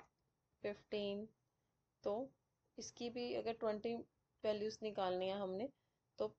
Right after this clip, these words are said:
first two values के बाद मैं इसको expand कर सकती हूँ। इसी तरह आप एट का table निकाल सकते हैं। ठीक है जी, दो वैल्यू सिलेक्ट करेंगे और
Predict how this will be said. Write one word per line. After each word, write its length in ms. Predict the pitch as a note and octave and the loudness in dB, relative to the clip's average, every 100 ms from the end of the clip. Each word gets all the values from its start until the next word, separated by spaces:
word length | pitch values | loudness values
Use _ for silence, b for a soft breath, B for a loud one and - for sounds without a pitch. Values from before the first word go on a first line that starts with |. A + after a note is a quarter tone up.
| - | 4
first 260 | A#3 C4 - | 4 4 2
two 100 | A#3+ | 4
values 340 | G#3 G3 G3+ | 4 4 0
के 120 | G#3+ G3 | -2 4
बाद 220 | F#3 F3+ | 6 6
मैं 140 | F#3 F3+ | 4 2
इसको 280 | - F#4+ - | 2 -2 0
expand 440 | - - A3 G#3 E3+ | -2 0 0 0 -2
कर 100 | - | -4
सकती 400 | - - - A3 | -6 -14 -10 -8
हूँ। 160 | - - _ _ _ _ _ _ _ _ _ _ B B B - | -8 -16 _ _ _ _ _ _ _ _ _ _ B B B -16
इसी 200 | A3 - | -14 -6
तरह 320 | G3+ A3 A3 G#3 | 2 4 6 4
आप 280 | G#3 - G#3+ | 2 0 0
एट 200 | G#3 - | 0 2
का 100 | A3 | 2
table 320 | A3 G3+ A3 | 4 4 2
निकाल 300 | A3 G#3+ G#3 | 4 6 6
सकते 340 | G3+ G#3 - G#3 | 4 -4 0 0
हैं। 180 | G#3+ B3+ _ _ _ _ _ _ _ _ _ _ _ _ _ _ - | 0 -4 _ _ _ _ _ _ _ _ _ _ _ _ _ _ -10
ठीक 160 | - B3 | -2 2
है 80 | |
जी, 160 | A#3+ E4+ E4+ _ _ _ _ _ _ _ _ _ _ _ _ _ _ _ _ _ _ _ _ - | 4 2 -2 _ _ _ _ _ _ _ _ _ _ _ _ _ _ _ _ _ _ _ _ -2
दो 200 | G3 G3+ | 2 6
वैल्यू 240 | G3+ G3+ | 6 4
सिलेक्ट 380 | G#3+ G3 F#3+ - | 0 2 2 2
करेंगे 380 | G#3+ G#3+ A#3+ G4+ G#4 - _ _ - | 0 2 2 0 -2 -8 _ _ 0
और 260 | G#3+ A4 | 2 2